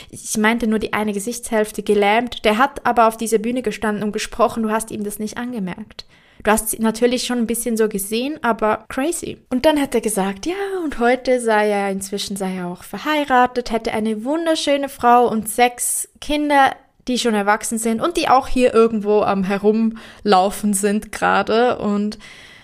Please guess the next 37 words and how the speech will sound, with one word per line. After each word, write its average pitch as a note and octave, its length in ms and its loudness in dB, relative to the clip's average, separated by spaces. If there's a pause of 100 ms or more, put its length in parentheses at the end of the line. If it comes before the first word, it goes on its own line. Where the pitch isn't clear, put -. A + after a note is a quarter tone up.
(140)
alle G#3 360 0
haben G3 280 2
einfach G3 420 -6
geklatscht G3+ 520 -4
und G3 80 -4
er G3+ 180 -2
hat G#3+ 160 -6
so G#3+ 580 -2
wertvolle G3+ 760 -2
Messages G3 520 -2
mitgegeben G3 600 -4
und G3 280 -6 (380)
was G3+ 380 -2
dann G#3+ 240 -2
passiert F#3 500 -6
ist, F#3 400 -6 (380)
oh G3 120 0
mein F3 180 -2
Gott. E3+ 340 -8 (480)
Es - 100 -4
gab A3+ 160 4
ja A#3+ 140 2
einige G#3 240 -2
Speaker G3 360 -4
dieses F3+ 300 -4
Wochenende E3+ 460 -4
und E3+ 40 -6
es F#3 140 -4
gab G3 220 0
bekannte G#3 420 -2
Leute, F3 340 -2
ihr F#3+ 160 -2
wisst, - 380 -6
Tony G#3+ 260 2
Robbins, F#3+ 540 2
Wim A3+ 340 4
Hof, G#3 200 0